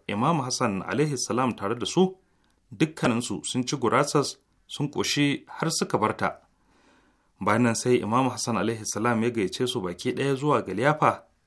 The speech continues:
inda ya ciyar da su tare da tufatar da su da yi musu karamci. Yana daga cikin ɗabi'ar tawalu'u da tsananin sauƙin kansa. Wata rana ya kasance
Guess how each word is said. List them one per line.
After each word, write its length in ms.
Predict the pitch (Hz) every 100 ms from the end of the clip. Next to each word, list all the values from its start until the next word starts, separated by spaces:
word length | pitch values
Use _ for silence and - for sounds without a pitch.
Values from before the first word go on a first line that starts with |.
| _ -
inda 260 | 160 156
ya 120 | 120 117
ciyar 300 | - 131 117
da 80 | 95
su 340 | - 135 98
tare 220 | - 104 120
da 100 | 104
tufatar 560 | - 120 127 127 139 127
da 80 |
su 400 | 95 - 147 147 - _ _ _ _ _
da 120 | 95
yi 80 | 104
musu 360 | 165 - 131 92 90
karamci. 560 | 113 107 107 - 95 - _ _ _ _ _ _ _ _ _ _
Yana 220 | 110 156
daga 180 | 208 165
cikin 580 | 156 170 175 175 170 170
ɗabi'ar 460 | 117 113 170 - 120
tawalu'u 600 | 110 113 127 143 104 - - 110
da 80 | 101
tsananin 600 | 95 143 156 151 151 151
sauƙin 380 | 147 160 151 147
kansa. 500 | - 147 - 92 - _ _ _ _ _ _ _ -
Wata 220 | 143 160
rana 380 | 160 156 156 127
ya 160 | 147
kasance 480 | 151 160 135 110 -